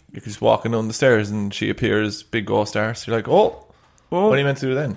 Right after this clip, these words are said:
Speaker 2: Didn't, and, and what, what's, what's she saying?
Speaker 1: Sh-, she's saying, "Ooh."
Speaker 2: Oh, yeah, is she?
Speaker 1: You know, she's not really like, "Ooh." She's like, "Ooh."
Speaker 2: Oh.
Speaker 1: Yeah.
Speaker 2: Okay. I think, I don't think it's being unfaithful,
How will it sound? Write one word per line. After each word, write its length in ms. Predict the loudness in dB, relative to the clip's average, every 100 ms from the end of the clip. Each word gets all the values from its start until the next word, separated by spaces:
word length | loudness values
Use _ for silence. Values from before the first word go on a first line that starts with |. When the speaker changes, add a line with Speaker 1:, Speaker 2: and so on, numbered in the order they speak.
| 0
Speaker 2:
Didn't, 340 | 2 2 -2 0
and, 160 | 2
and 340 | 2 2 0 0
what, 220 | 2 4
what's, 320 | 4 2 -4 -8
what's 240 | -2 -2 0
she 160 | -2
saying? 360 | 0 -4 -6 -12 -20 _ _
Speaker 1:
Sh-, 160 | -20 -20 _
she's 220 | -16 -12 -4
saying, 260 | -2 -2
"Ooh." 680 | -2 -2 -2 0 -2 -4 -8 -14 _ _ _ -8
Speaker 2:
Oh, 240 | 0 2 4
yeah, 280 | 4 4
is 140 | 0 -2
she? 100 | 0
Speaker 1:
You 60 |
know, 60 | 0
she's 160 | -2 2
not 200 | 4 4
really 160 | 4
like, 200 | 2 0
"Ooh." 500 | 0 -4 -4 -4 -4 -6
She's 120 | -8
like, 140 | -8
"Ooh." 540 | -8 -8 -8 -8 -8 -8 -12 -16 _ 2
Speaker 2:
Oh. 720 | 4 6 6 6 4 0 -6 -10
Speaker 1:
Yeah. 300 | -10 -10 -14 -16
Speaker 2:
Okay. 580 | -10 -4 -2 -2 -6 -14 _ _ _ 0
I 140 | 2 4
think, 320 | 2 -2 0
I 120 | 2
don't 200 | 4 4
think 140 | 2 -2
it's 120 | -2
being 180 | 0 0
unfaithful, 840 | 0 2 2 2 -2 -6 -6 -10